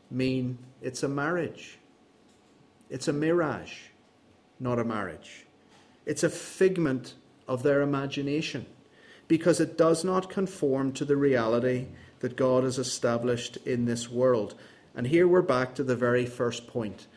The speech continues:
Before there was gender and sexuality, there was God. And only God says what marriage is. And what God says marriage is, is what marriage is,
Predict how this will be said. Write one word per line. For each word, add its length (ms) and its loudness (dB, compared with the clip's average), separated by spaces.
Before 440 0
there 140 6
was 160 2
gender 420 0
and 140 -2
sexuality, 960 -2
there 140 -2
was 200 -4
God. 480 -2
And 220 -8
only 260 4
God 400 2
says 600 -4
what 220 -4
marriage 420 -6
is. 460 -14
And 160 -6
what 220 0
God 240 6
says 260 -2
marriage 440 -6
is, 180 -6
is 180 -10
what 200 -4
marriage 400 -4
is, 380 -10